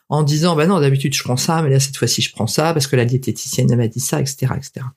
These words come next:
Alors qu'effectivement, quand on part, euh, sur une méthode où effectivement, qui est ma méthode,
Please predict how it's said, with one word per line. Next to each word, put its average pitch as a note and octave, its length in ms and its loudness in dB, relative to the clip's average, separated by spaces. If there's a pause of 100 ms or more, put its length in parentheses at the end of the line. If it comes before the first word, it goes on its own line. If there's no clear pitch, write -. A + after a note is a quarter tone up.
(380)
Alors F3 200 0
qu'effectivement, A3 580 2
quand D3+ 260 -4
on D3+ 120 2
part, D#3+ 600 2 (500)
euh, B2+ 520 2
sur - 320 -2
une D#3 120 4
méthode D#3 680 2 (420)
où F#3+ 320 2
effectivement, D3 540 0
qui - 180 -2
est A#2+ 40 2
ma F#3 220 4
méthode, D3+ 560 0